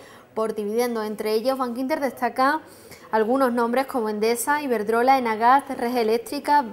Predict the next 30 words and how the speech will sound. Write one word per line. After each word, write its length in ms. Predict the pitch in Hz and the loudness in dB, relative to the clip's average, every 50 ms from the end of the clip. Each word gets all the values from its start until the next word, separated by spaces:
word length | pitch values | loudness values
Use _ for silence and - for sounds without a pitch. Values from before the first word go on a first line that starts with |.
| - - | -10 -2
B 140 | 202 233 233 | 0 0 0
M 360 | 233 214 220 214 226 254 277 | 0 0 -2 -2 0 0 0
E, 40 | 285 | 0
Mapfre, 500 | 262 240 233 240 262 277 - 320 294 285 | 0 2 4 4 2 2 0 -6 -6 -4
CaixaBank, 560 | - 233 226 - 240 208 202 214 233 247 247 | -4 -4 -4 -2 -2 0 2 2 2 2 0
B 140 | 226 233 247 | 0 0 0
B 100 | 277 285 | -2 -2
V 200 | 262 240 220 214 | -2 -2 0 0
A, 180 | 220 240 - - - - - - - - | 0 -2 -4 -6 -14 -20 -20 -20 -20 -16
Ferrovial, 840 | - - 202 196 190 202 202 196 196 196 202 214 220 240 262 277 269 - | -8 -6 -6 -4 -2 -4 -2 -2 0 0 4 6 8 8 8 6 4 2
Abertis, 560 | - 202 190 180 226 247 247 - 302 294 - - | 2 2 2 2 -2 -4 -4 -6 -12 -14 -14 -8
Técnicas 340 | - 254 254 285 277 302 294 | -6 -6 -6 -6 -6 -8 -6
Reunidas 520 | 285 269 233 233 233 247 262 277 277 - - - - - - - - - | -6 -4 -4 -4 0 0 0 0 -2 -4 -12 -20 -20 -20 -20 -20 -18 -12
y 140 | - 190 202 | -6 -2 2
Allianz. 480 | 214 233 247 240 226 214 208 208 214 | 6 6 6 6 6 2 2 0 0
Dicen 300 | 233 254 247 - 262 240 | -2 -4 -4 -4 -4 -2
estos 240 | 233 233 247 226 - | -2 -4 -4 -4 -4
expertos 380 | 226 208 - 254 247 285 285 285 | -4 -2 -2 0 0 0 -2 0
que, 80 | - 254 | 0 -2
aunque 200 | 240 240 247 233 | 0 2 0 0
no 160 | 233 254 285 | 2 0 0
necesariamente 760 | 311 330 320 339 311 - 311 277 285 277 262 269 277 285 294 | 0 -2 -4 -4 -4 -4 -4 -2 -2 -2 -2 -2 -2 -2 -2
todos 300 | 285 247 240 254 269 262 | -2 -2 0 0 -2 -2
estos 200 | 285 269 - 277 | -4 -4 -4 0
valores 340 | 240 240 226 226 233 269 269 | 0 2 2 2 0 -2 -2
tienen 240 | - 254 233 240 254 | -2 -2 -2 0 0
una 140 | 269 262 | 0 0
recomendación 600 | 262 269 240 214 214 214 208 202 202 - 226 226 226 | 0 0 -2 -4 -4 -4 -2 -4 -4 -4 -4 -2 -2
de 80 | 247 | -2
compra, 440 | 240 247 226 220 214 240 233 247 - | -2 -2 -4 -4 0 0 0 0 -2